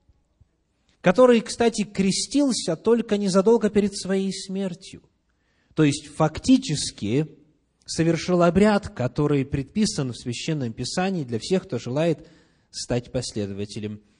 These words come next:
Иисуса Христа. Это была эпоха, с одной стороны, благодатная, потому что теперь уже нет преследований,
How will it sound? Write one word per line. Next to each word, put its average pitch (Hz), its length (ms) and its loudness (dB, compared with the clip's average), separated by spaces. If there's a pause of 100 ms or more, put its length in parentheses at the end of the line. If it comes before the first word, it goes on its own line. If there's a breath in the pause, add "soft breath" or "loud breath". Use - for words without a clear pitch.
(140)
Иисуса 95 520 -12
Христа. 110 600 -14 (1600 soft breath)
Это - 240 2
была 208 300 4
эпоха, 208 680 0 (500)
с - 100 -12
одной 208 280 4
стороны, 202 420 0
благодатная, 175 920 2
потому 190 240 2
что 220 120 -4
теперь 240 260 2
уже 220 200 6
нет 262 260 4
преследований, 185 1080 0